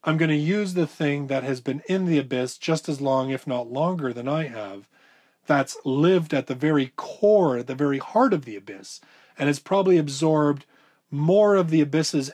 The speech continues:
energy in all of its forms than any other thing within the Abyss."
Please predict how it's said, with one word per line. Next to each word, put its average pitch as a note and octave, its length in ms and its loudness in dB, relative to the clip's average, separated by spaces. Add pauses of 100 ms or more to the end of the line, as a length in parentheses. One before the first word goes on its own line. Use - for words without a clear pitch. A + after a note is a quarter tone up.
energy C3 800 -2
in C3 220 -6
all A3 300 2
of D3+ 100 0
its A#2+ 160 -10
forms G2+ 600 -12 (320)
than C3+ 400 -2
any D3 260 0
other B2+ 220 -2
thing C3 300 -6
within A2 280 -12
the A2 120 -10
Abyss." A2 580 -12